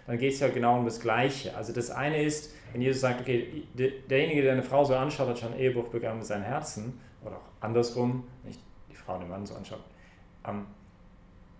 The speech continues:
es geht nicht darum, okay, ich muss mich halbwegs di-, diszipliniert durch die Straße gehen, dass ich,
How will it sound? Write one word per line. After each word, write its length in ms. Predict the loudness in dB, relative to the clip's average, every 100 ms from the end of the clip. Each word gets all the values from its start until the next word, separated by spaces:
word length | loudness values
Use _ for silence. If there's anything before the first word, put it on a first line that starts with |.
| -20 -20 -20 -20 -10 0
es 180 | 2 6
geht 160 | 8 8
nicht 120 | 10
darum, 220 | 12 12
okay, 200 | 10 8
ich 280 | 8 4 2
muss 180 | 0 0
mich 200 | 0 4
halbwegs 540 | 4 6 2 2 -6
di-, 100 | -10 -4
diszipliniert 540 | -4 0 2 4 4
durch 140 | 2
die 80 | -2
Straße 360 | -6 -4 -4 -2
gehen, 200 | 0 0
dass 160 | -2
ich, 120 | -8